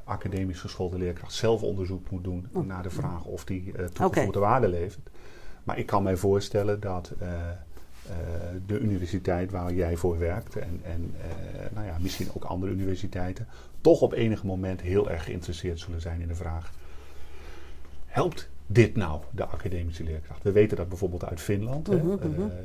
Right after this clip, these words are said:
Speaker 1: daar hebben we vooral met academisch geschoolde leerkrachten te maken. Maar goed, is Finland nou helemaal vergelijkbaar met Nederland? Dat is de vraag.
Speaker 2: Nee, dat is zeker niet het geval. Op de eerste plaats, eh,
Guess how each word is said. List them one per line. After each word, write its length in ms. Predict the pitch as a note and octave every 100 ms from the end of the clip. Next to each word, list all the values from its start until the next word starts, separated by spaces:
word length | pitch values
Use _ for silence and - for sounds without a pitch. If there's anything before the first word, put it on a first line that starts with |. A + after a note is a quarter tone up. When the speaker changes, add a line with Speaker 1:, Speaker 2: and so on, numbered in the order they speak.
| -
Speaker 1:
daar 200 | F#2 F2
hebben 240 | G2 G#2+ A2
we 100 | A2+
vooral 320 | A#2+ A#2 A#2
met 140 | A2+
academisch 460 | A#2 - A2+ A2 A2
geschoolde 340 | A#2 G#2+ G#2
leerkrachten 460 | G#2+ G#2 A2+ - A2
te 60 | -
maken. 380 | G2+ G2+ - - - - - - -
Maar 120 | G#2
goed, 200 | B2 -
is 120 | -
Finland 360 | - G#2+ F#2+ -
nou 160 | F#2+ F#2+
helemaal 260 | F#2 F2
vergelijkbaar 640 | - F2 F#2 F2+ F2+ F2 E2+
met 140 | G#2
Nederland? 540 | G2+ G#2+ A2 G#2 B2 - - - - - -
Dat 120 | E2
is 60 | -
de 80 |
vraag. 480 | F2+ F#2+ A2+ C#3 - - - - -
Speaker 2:
Nee, 440 | - F#3 E3+ D#3 G#3
dat 100 | F3
is 100 | -
zeker 220 | E3+ D#3+
niet 120 | F3+
het 100 | F3
geval. 320 | - E3 G3 G#3
Op 140 | -
de 80 | F#3+
eerste 200 | G3+ -
plaats, 400 | F3+ D#3 D3+ -
eh, 280 | E3 D#3+